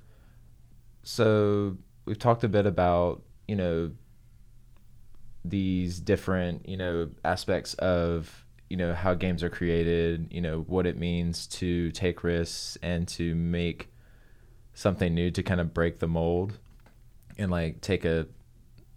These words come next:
a kind of a step out and, uh, step out, step of faith, if you will. Um,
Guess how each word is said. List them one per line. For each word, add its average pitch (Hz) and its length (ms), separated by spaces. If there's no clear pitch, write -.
a 78 540
kind 87 260
of 78 60
a 85 40
step - 680
out 82 340
and, 80 160
uh, 65 480
step - 200
out, - 100
step - 260
of 85 100
faith, 98 420
if 90 140
you 95 100
will. 95 280
Um, 92 720